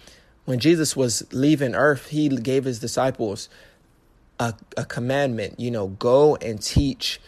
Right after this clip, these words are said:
disi-, go teach and make disciples." And disciples is someone, a disciple is someone that learns from someone and is teaching another person. So you're learning enough that you can share it with someone else.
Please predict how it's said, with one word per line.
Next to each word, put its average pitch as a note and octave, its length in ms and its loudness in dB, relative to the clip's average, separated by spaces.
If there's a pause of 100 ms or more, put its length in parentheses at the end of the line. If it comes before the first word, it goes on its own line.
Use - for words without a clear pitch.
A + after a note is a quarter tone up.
(340)
disi-, C3 440 -2
go D3 400 4 (100)
teach - 540 -2 (120)
and A#2 220 -6
make B2+ 220 -2
disciples." A#2 720 -6
And A#2 100 -10
disciples C3 460 -4
is A2+ 80 -10
someone, A#2 420 -8 (440)
a A#2+ 60 -8
disciple C3 260 0
is C3+ 80 -4
someone C3+ 220 -4
that A2 140 -2
learns C#3+ 280 -2
from F#3 100 -6
someone F#3 420 -4 (120)
and A#2 80 -6
is A2+ 100 -8
teaching C#3 320 -6
another A#2+ 260 -4
person. G2+ 440 -12
So - 160 -6
you're B2+ 180 -2
learning C#3+ 420 0
enough B2+ 360 -6
that A#2 180 -8
you A#2 60 -12
can A2+ 100 -12
share A#2 220 -4
it - 40 -6
with A2 120 -8
someone A2+ 320 -8
else. A2 260 -8